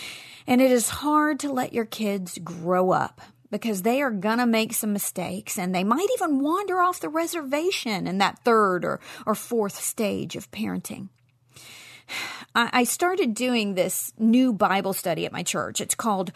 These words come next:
Christ-Centered Parenting. It is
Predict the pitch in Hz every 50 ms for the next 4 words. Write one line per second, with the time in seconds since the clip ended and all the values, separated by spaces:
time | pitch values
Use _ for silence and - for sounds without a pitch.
0 | - - - - _ _ - - - - 247 240 240 247 226 - - - - -
1 | _ _ _ _ - - - - 208 202 185 - - 185 180 175 175 - _ _
2 | _ - - - 202 185 175 170 165 - 180 165 160 - - _ _ - 226 220
3 | 226 233 240 226 - - - _ _ _ _ _ _ _ _ - 190 190 175 165
4 | 160 160 160 165 160